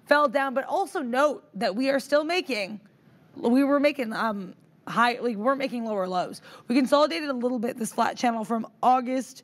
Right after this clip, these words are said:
to October, and then with the rest of the stocks, the second November hit, Coinbase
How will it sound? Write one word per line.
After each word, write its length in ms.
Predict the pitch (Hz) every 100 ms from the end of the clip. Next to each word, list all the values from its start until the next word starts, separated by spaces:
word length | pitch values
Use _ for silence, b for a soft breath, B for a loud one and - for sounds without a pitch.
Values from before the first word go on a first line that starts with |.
| B B B
to 140 | 247
October, 440 | 240 - 254 233
and 200 | 240 202
then 80 | 233
with 120 | 233
the 60 | 233
rest 180 | 233 -
of 40 |
the 100 | -
stocks, 300 | - 220 214
the 80 | -
second 240 | - -
November 380 | 233 226 226 220
hit, 280 | 220 208 - - B -
Coinbase 440 | 247 220 196 196